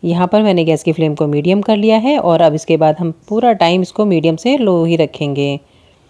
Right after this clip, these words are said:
तो इसको हम तब तक चलाते रहेंगे जब तक कि ये थोड़ा सा टाइट ना हो जाए, जो इसका ये जूस है वो कम ना हो जाए। तो ये देखिए ये टाइट हो चुका है।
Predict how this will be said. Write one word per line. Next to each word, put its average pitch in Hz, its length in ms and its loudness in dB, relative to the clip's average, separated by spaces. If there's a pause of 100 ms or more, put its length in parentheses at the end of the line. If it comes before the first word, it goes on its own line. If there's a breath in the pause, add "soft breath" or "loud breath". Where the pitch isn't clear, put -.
(580 soft breath)
तो 160 60 2
इसको 160 220 -2
हम 165 160 -2
तब 147 140 -2
तक 190 120 0
चलाते 196 380 0
रहेंगे 202 300 0
जब 208 180 -4
तक 165 80 0
कि 165 160 -2
ये 170 160 2
थोड़ा 185 220 -2
सा 190 140 -4
टाइट 143 300 0
ना 170 40 0
हो 175 160 0
जाए, 240 160 -2
जो 208 120 -2
इसका 170 260 0
ये 151 200 0
जूस 165 360 -4
है 240 180 0 (380 soft breath)
वो 196 280 -2 (680)
कम 175 140 0
ना 151 160 0
हो 156 180 -2
जाए। 143 420 -6 (540)
तो 160 60 -4
ये 151 140 0
देखिए 156 280 -2
ये 190 140 0
टाइट 147 300 -2
हो 196 80 0
चुका 214 300 -2
है। 247 280 -2